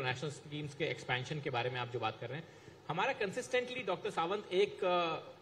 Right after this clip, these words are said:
concern रहा है इस देश में कि tourism sector को जो पैसा या fund allot होने चाहिए, अ, to attract the number of tourism that we want to attract,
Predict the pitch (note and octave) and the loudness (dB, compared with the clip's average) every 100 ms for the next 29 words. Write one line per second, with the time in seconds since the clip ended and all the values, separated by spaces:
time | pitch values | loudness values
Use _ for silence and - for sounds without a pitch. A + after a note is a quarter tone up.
0 | - - - D#3 D3+ F#3+ G#3 G#3 D3+ C3+ | -20 -20 0 2 4 6 6 8 6 8
1 | D3 D3+ D#3+ C3 A#2+ B2+ - A#2 C#3+ - | 6 6 2 2 4 4 4 -4 -6 -8
2 | - - - G3 F#3+ F#3 G3 B3 B3+ - | -16 -20 -2 -2 6 8 10 8 6 2
3 | - - G#4 - G#3+ - F#4+ D4 G#3 - | 2 2 0 8 6 10 8 8 6 -6
4 | - C#3 C#3 G3 F#3 F3 C3+ D#3+ F3 C3+ | 0 0 4 6 6 2 0 0 2 2
5 | C3 C#3 - C3+ C#3 A#2+ A2 C#3 G2 - | 4 4 2 -2 -2 -2 0 0 0 -6
6 | - - - - - B2+ B2+ C3 C3 - | -18 -20 -20 -10 -2 2 2 0 -4 -16
7 | - - - - - - - - - D3+ | -20 -20 -20 -20 -20 -20 -6 0 2 4
8 | E3+ F#3 A3 - F3+ E3+ E3+ F#3 F#3 - | 8 8 8 -2 -2 0 2 2 2 2
9 | E3 E3 G3 F3+ E3 - F3 C3 D3 G3 | 2 4 2 2 0 2 0 4 6 6
10 | G3+ C#3 - C3 G2+ - | 4 4 4 0 0 -8